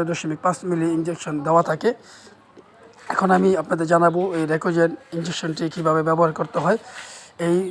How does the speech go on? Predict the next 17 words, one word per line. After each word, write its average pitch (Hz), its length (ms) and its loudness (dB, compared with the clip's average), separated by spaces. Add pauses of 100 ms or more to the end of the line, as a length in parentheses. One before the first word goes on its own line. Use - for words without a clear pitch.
(160)
Ricugen 175 400 0 (220)
ইনজেকশনটি 170 500 -4
মূলত 170 240 0 (600)
চামড়ায় 170 420 6 (520)
ব্যবহার 165 340 2
করা 160 120 2 (100)
উত্তম, - 240 -4 (400)
অর্থাৎ 156 260 -4
চামড়ায় 165 320 2
ব্যবহার 160 300 0
করতে - 260 -6
হয়। 214 140 0 (1000)
Ricugen 185 400 2
ইনজেকশনটি 180 460 -2 (140)
বাজার 170 280 2
মূল্য, 175 160 2 (160)
বর্তমান 170 320 -2